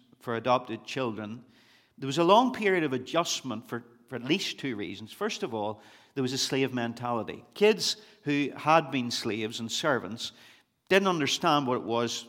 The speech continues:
not to be that anymore and to be a son or a daughter. And so they would get up to do their chores at the same time. They always got up, and they didn't have the freedom to go out and play, or at least that's what they thought. And they still felt forced to do the negative things,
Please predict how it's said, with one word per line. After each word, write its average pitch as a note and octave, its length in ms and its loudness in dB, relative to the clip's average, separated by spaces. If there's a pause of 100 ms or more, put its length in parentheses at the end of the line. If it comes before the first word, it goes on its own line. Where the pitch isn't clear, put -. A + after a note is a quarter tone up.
(140)
not C3 200 -4
to C3 60 -4
be C#3 140 0
that B2 180 4
anymore G#2+ 500 -6 (800)
and C#3 80 -16
to C3 60 -4
be B2 80 2
a A#2+ 60 2
son A2+ 260 -4
or A2 80 -8
a G#2 80 -6
daughter. C#3 400 2 (380)
And C3+ 100 -8
so D3+ 120 -2
they C#3+ 40 2
would C3+ 120 0
get D#3 160 6
up D3+ 280 6
to A2+ 60 -8
do C3+ 120 0
their B2 120 2
chores B2+ 560 0
at - 200 -8
the G#2+ 60 -10
same A#2+ 320 -2
time. B2 280 -4
They G#2+ 80 -4
always A#2 280 -2
got A2 220 -4
up, A2+ 240 -2
and G#2 180 -10 (960)
they C#3+ 140 -2
didn't D#3 220 4
have D3 180 4
the A2+ 60 -6
freedom D#3+ 580 2
to B2+ 60 -8
go A#2+ 160 2
out D3 100 4
and B2 160 -6
play, C3+ 320 4
or B2+ 40 4
at A2 120 -2
least B2 220 -2
that's C3+ 240 2
what A2 160 -6
they A2+ 100 -4
thought. A#2+ 560 -2 (240)
And D3+ 160 0
they D3+ 80 4
still A#3 300 4
felt F3 300 4
forced - 720 8
to F#3 60 -10
do D#3 460 4
the B2 120 -4
negative C#3 480 4
things, A#2 560 -4